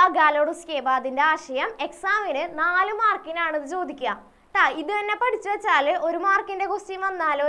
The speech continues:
രണ്ട് മാർക്കിന്റെ ക്വസ്റ്റ്യൻ വന്നാലോ വളരെ സിമ്പിൾ ആയിട്ട് ആൻസർ ചെയ്യാൻ പറ്റും. ഷുവർ ക്വസ്റ്റ്യൻ ആണ് ട്ടാ ക്രിസ്മസ് എക്സാമിന്. അപ്പൊ എല്ലാവരും നന്നായിട്ട് പഠിക്കുക ട്ടാ. അപ്പൊ ഒരു വേറൊരു വീഡിയോ ആയിട്ട് നമുക്ക് അടുത്ത ക്ലാസ്സിൽ കാണാം. ഓക്കെ, അപ്പോ വീഡിയോ ഇഷ്ടപ്പെട്ടാൽ ലൈക്ക് ചെയ്യുക,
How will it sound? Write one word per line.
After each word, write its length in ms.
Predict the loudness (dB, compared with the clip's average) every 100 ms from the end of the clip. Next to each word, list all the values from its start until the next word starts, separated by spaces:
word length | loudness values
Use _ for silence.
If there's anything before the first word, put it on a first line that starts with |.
| 0
രണ്ട് 200 | -2 -2
മാർക്കിന്റെ 360 | 0 0 -2 -2
ക്വസ്റ്റ്യൻ 280 | -4 -4 -6 -6
വന്നാലോ 320 | -4 -4 -2 0
വളരെ 280 | 0 0 -2 -4
സിമ്പിൾ 220 | -6 -4 -2
ആയിട്ട് 160 | -2 -4
ആൻസർ 220 | -6 -8
ചെയ്യാൻ 160 | -8 -8
പറ്റും. 200 | -10 -14 -18 -20 -20 -10 -4
ഷുവർ 300 | 2 4 4 0
ക്വസ്റ്റ്യൻ 300 | -4 -4 -2 0
ആണ് 100 | 0
ട്ടാ 80 | -2 -4
ക്രിസ്മസ് 300 | -6 -6 -4
എക്സാമിന്. 440 | 0 0 0 -2 -6 -12 -10 -6
അപ്പൊ 140 | 2 4
എല്ലാവരും 420 | 4 4 6 4 0
നന്നായിട്ട് 360 | 0 0 0 -2
പഠിക്കുക 320 | -2 0 0 0 -4 -20 _
ട്ടാ. 100 | 4 4 4 -6 -8
അപ്പൊ 100 | -6
ഒരു 100 | 0
വേറൊരു 280 | 2 2 2 -2
വീഡിയോ 220 | -2 2 2
ആയിട്ട് 160 | 2 0
നമുക്ക് 280 | -2 -2 -4 -6 -14 _ -20 _ -6
അടുത്ത 280 | -4 -2 -2 -2 -4 -2
ക്ലാസ്സിൽ 300 | 0 0 0 0
കാണാം. 260 | 2 2 0 -2 -6
ഓക്കെ, 220 | -6 -4 -4
അപ്പോ 180 | -2 0 0 -2 -4
വീഡിയോ 240 | -2 -4
ഇഷ്ടപ്പെട്ടാൽ 440 | -4 -8 -4 -2 0
ലൈക്ക് 220 | -2 -2 -8
ചെയ്യുക, 260 | -4 0